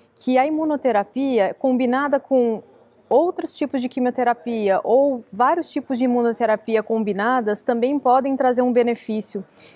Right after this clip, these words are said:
Então, essas são estratégias que estão sendo desenvolvidas e que certamente é algo que vai beneficiar muito os pacientes e é uma estratégia que veio pra ficar.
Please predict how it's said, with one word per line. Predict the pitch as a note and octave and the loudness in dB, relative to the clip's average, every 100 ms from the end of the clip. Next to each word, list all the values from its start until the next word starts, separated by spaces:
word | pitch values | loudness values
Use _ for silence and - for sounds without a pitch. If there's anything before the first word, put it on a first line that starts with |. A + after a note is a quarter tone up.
| - | -8
Então, | A3+ A#3+ A#3 A3+ | -2 0 0 -2
essas | - B3+ C4+ C#4+ C4+ - - - - | 0 0 2 0 0 -8 -20 -20 -6
são | B3 | -2
estratégias | A#3+ B3 A#3+ A#3+ A#3+ B3+ | -2 0 2 2 2 0
que | - | -4
estão | A#3+ B3 C4 | -2 -2 -2
sendo | - C#4 D4 | -2 -2 -2
desenvolvidas | A#3+ A3+ F#3+ G#3 B3 A3+ A3 G3 A#3 C4 D4+ - - - _ | -4 -4 -4 0 2 2 2 0 -4 0 -2 -4 -16 -20 _
e | B3 B3 | -4 -4
que | - | -4
certamente | C4+ D4 D4 C#4 A#3+ A#3+ B3+ - C4+ | -2 0 0 0 0 0 -2 -2 -2
é | A#3+ | 2
algo | A3+ A3 A3+ | 4 4 2
que | A#3 B3+ | -2 -2
vai | A#3 | -2
beneficiar | A3 A#3 A#3 - C4 A#3+ | 0 0 -2 -4 -2 -2
muito | A3+ A#3+ C4 B3 - | 0 -2 0 0 0
os | G#3 | -2
pacientes | - A3 - G#3+ A3+ A3+ | -2 -4 -2 -4 -4 -2
e | A#3 | -2
é | |
uma | A3+ | -2
estratégia | A3+ A3+ A3 A3 G#3+ G#3+ A3 | -4 -4 -2 2 2 2 -4
que | G#3+ A3+ A3 - _ - - | -4 -4 -4 -6 _ -20 -8
veio | G3+ A3 A3 A3+ | 2 2 4 0
pra | A3 G#3+ | 0 0
ficar. | G#3 - - F#3+ D#3+ E3 | 0 -6 -4 -2 -2 -4